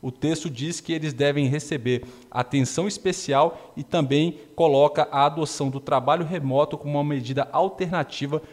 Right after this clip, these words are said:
para evitar a contaminação a critério do empregador. Antes, a indicação do governo era de que o trabalho remoto deveria ser priorizado.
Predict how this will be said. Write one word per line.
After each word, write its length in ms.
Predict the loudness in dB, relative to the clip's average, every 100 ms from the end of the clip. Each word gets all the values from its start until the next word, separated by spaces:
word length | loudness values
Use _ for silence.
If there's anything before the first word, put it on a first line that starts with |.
| -14 0
para 180 | 2
evitar 340 | 2 0 2 2
a 60 |
contaminação 840 | 2 -2 0 0 0 -2 -2 -2 -2 -6 -8
a 120 | -8
critério 440 | -6 -4 0 0 0
do 320 | 0 2 2
empregador. 680 | 0 -4 -2 -2 0 -4 -6 -20 -20 _ -2
Antes, 400 | 2 2 -2 -8 0
a 100 | 0
indicação 600 | 0 2 0 2 -2 0
do 120 | 0
governo 500 | -2 -2 -2 -2 -4
era 220 | -2 0 0
de 120 | -4
que 120 | -10
o 20 |
trabalho 480 | 0 2 4 4 4
remoto 460 | 0 0 0 0 -2
deveria 300 | -6 -4 -4
ser 400 | -2 -4 -4 -12
priorizado. 800 | -4 -2 -2 -4 -4 -6 -6